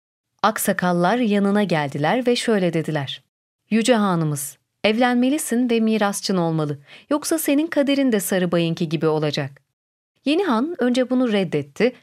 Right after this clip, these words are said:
fakat sonunda aksakalların haklı olduğunu kabul etti. "Tamam, bütün kızları toplayın." dedi. "Onların akıllarını tartacağım.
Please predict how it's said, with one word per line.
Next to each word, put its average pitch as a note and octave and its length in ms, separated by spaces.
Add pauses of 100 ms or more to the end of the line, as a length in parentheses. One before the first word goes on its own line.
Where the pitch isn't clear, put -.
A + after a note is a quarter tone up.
fakat D#3 340
sonunda D#3+ 600
aksakalların F3 800
haklı F#3+ 340
olduğunu F3 380
kabul E3+ 340
etti. D3+ 300 (680)
"Tamam, F#3 340 (260)
bütün D4 260
kızları G#3+ 420
toplayın." F3+ 480 (100)
dedi. D3 240 (840)
"Onların C4+ 460 (100)
akıllarını G#3+ 560
tartacağım. D3+ 680